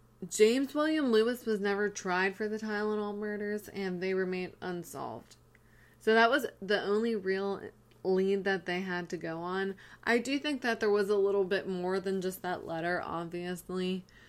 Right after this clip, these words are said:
Um, but if you guys want to read more into that, there is, again, <laughs> so much more we could go in depth, but I'm just trying to keep this not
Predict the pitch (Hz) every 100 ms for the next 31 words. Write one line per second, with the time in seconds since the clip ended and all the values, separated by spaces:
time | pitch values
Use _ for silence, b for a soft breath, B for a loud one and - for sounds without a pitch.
0 | b b 190 196 180 165 160 - - -
1 | _ - _ - 196 175 - _ _ -
2 | _ _ _ - - - _ 208 202 214
3 | 208 196 185 196 180 180 175 175 170 175
4 | 185 180 175 - - 180 175 165 - -
5 | - _ _ _ - 220 214 160 165 -
6 | - - 254 202 220 214 202 - 196 185
7 | 165 170 196 190 175 175 175 175 160 175
8 | 185 - - 196 - 190 185 185 190 175
9 | 175 180 - - 180 - 180 170 - 175
10 | 175 170